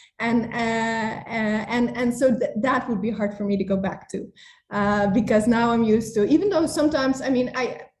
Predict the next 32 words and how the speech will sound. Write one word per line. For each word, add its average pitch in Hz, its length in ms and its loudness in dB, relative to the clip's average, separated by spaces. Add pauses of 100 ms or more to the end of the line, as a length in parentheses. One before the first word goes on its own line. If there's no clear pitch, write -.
(240)
there's 262 240 0
good 262 180 -4
things 247 240 0
about 214 280 -2
that 196 180 -4
too, 294 240 0
and, 220 160 2
and 226 180 0
sometimes 226 420 0
it's - 160 -8
lonely 208 280 2
to 214 140 -6
work 196 320 -6 (240)
just 196 220 0
for 190 120 0
yourself, 190 480 0
right? 226 220 2
And 214 140 2
it 202 240 -2
would 196 140 0
be 190 60 0
nice 185 300 -2
to 196 80 -6
sort 180 200 -6
of 185 120 -2
bounce 196 340 2 (420)
ideas 196 360 2
off - 160 -2
of 180 120 -4
someone, 262 560 4
and, 190 160 0
and, 196 280 -2